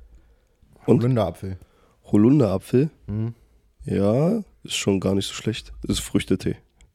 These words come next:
Speaker 1: <laughs>
Speaker 2: Ach so.
Speaker 1: Ja, super. Weißt du noch,
Speaker 2: Ja.
Speaker 1: bei Cleverfit,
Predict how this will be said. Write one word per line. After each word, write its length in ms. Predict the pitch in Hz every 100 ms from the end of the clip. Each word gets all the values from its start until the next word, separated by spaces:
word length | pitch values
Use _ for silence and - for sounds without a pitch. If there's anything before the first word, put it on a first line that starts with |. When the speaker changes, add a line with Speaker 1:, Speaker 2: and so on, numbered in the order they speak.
| _ - - _ - - -
Speaker 1:
<laughs> 40 | - - _ _ _ _ _ - - - - -
Speaker 2:
Ach 40 |
so. 380 | 87 107 117 98 - -
Speaker 1:
Ja, 800 | - 87 87 87 90 90 87 87 -
super. 600 | - - - 85 85 - _ _ _ _ _ _ _ _ _ _ _ _
Weißt 200 | - 95
du 40 | 101
noch, 40 |
Speaker 2:
Ja. 40 | 92
Speaker 1:
bei 80 | 90
Cleverfit, 680 | - 101 127 143 151 -